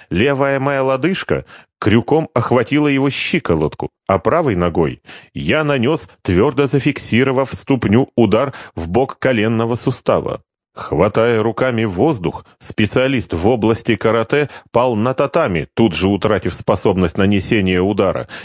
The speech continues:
и очутившись в моих паучьих объятиях, в секунду закончившихся жёстким удушением. Я, кажется, слегка переборщил, ибо от чёрного человека меня, предостерегающий вопя, начал отдирать Накаяма.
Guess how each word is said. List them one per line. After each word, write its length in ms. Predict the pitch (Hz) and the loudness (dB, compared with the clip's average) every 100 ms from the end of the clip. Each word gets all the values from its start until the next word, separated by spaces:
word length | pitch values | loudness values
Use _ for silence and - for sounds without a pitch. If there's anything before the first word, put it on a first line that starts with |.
| - | -4
и 80 | 110 | 0
очутившись 800 | 113 101 101 - 139 156 - 78 | 2 2 -2 0 -2 0 -4 -4
в 120 | 76 | -4
моих 300 | 82 95 - | 0 2 0
паучьих 520 | - 120 131 - 123 - | 0 0 0 0 -2 0
объятиях, 600 | 135 127 139 95 - - _ | -2 0 0 -2 -8 -16 _
в 120 | - | -4
секунду 520 | 117 - 123 151 120 | -2 0 2 2 2
закончившихся 960 | 82 87 117 120 120 - 131 107 - 101 | 2 2 2 2 0 0 0 0 0 0
жёстким 640 | - 104 127 - 110 - | 0 0 0 0 -2 2
удушением. 640 | 107 113 - 101 64 50 - _ _ _ _ - | 2 0 0 -2 -2 -8 -12 _ _ _ _ -10
Я, 480 | 71 76 95 127 135 - - - | -2 2 2 0 -2 -10 -16 -6
кажется, 520 | - 120 123 120 131 | 0 0 2 2 0
слегка 420 | 120 127 117 - 127 | 0 0 0 0 0
переборщил, 760 | 127 123 120 131 - 107 71 - _ _ - | 0 0 0 -2 -2 -2 -2 -6 _ _ 0
ибо 300 | 92 85 101 | 0 2 0
от 100 | 95 | 0
чёрного 540 | - 117 104 101 101 | -2 0 2 2 0
человека 720 | - 104 98 92 143 - 82 - - - - | 0 2 2 2 -2 -2 -6 -6 -18 -18 -8
меня, 420 | 87 110 104 131 147 | 0 2 2 0 -2
предостерегающий 1120 | 104 107 110 - 123 117 127 120 101 - 98 | 0 2 0 0 0 2 2 0 -2 0 2
вопя, 520 | 85 101 123 147 143 | 2 2 2 0 -2
начал 440 | 87 92 120 139 123 | -2 0 2 0 2
отдирать 540 | 120 107 92 113 131 101 | 0 0 0 0 -2 -2
Накаяма. 600 | 110 139 139 110 78 | 0 0 0 0 -2